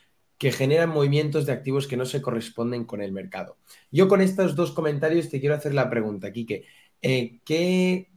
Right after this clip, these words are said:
qué opinión y posicionamiento tienes sobre la gente que utiliza, pues, todo el fomo, todo el ruido de Twitter para publicitar,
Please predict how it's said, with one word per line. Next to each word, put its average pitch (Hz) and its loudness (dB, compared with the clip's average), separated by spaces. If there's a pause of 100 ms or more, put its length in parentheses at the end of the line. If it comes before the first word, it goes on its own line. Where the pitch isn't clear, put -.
qué 165 0
opinión 165 2
y 147 -8
posicionamiento 139 0
tienes 127 -4
sobre 117 2
la 110 -2
gente 127 -2
que 120 -4
utiliza, 120 -2 (400)
pues, - -14
todo 135 4
el 113 2
fomo, 120 0
todo 120 0
el 117 2
ruido 117 2
de 110 0
Twitter 117 -2
para 107 -4 (480)
publicitar, 127 2